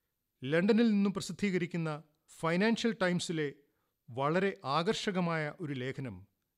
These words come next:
ഞാൻ വായിക്കുകയായിരുന്നു. അതിൽ എഴുതിയിരിക്കുന്നത്, കൊറോണക്കാലത്ത് ഇഞ്ചി, മഞ്ഞൾ അടക്കമുള്ള മറ്റു മസാലകൾക്കുള്ള ആവശ്യക്കാർ ഏഷ്യയിൽ മാത്രമല്ല, അമേരിക്കയിൽ പോലും വർദ്ധിച്ചിരിക്കുന്നു എന്നാണ്.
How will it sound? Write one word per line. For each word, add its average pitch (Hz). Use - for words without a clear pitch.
ഞാൻ 131
വായിക്കുകയായിരുന്നു. 107
അതിൽ 196
എഴുതിയിരിക്കുന്നത്, 165
കൊറോണക്കാലത്ത് 180
ഇഞ്ചി, 196
മഞ്ഞൾ 170
അടക്കമുള്ള 156
മറ്റു 156
മസാലകൾക്കുള്ള 202
ആവശ്യക്കാർ 143
ഏഷ്യയിൽ 175
മാത്രമല്ല, 160
അമേരിക്കയിൽ 196
പോലും 151
വർദ്ധിച്ചിരിക്കുന്നു 143
എന്നാണ്. 107